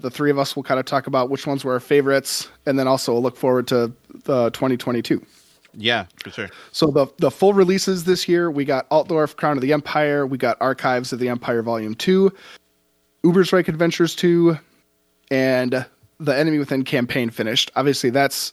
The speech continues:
Speaker 1: that's huge. That will likely free up a lot of resources to be able to start getting even more content out to us.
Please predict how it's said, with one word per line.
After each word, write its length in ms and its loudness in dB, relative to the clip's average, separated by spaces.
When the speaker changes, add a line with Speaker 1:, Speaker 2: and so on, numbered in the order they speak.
Speaker 1:
that's 220 0
huge. 500 2
That 140 0
will 60 -2
likely 380 -2
free 240 -2
up 140 -2
a 40 -2
lot 240 0
of 200 -10
resources 560 -2
to 80 -8
be 80 0
able 180 -2
to 100 -6
start 300 -2
getting 220 4
even 320 4
more 340 4
content 460 0
out 160 -2
to 160 -2
us. 240 -4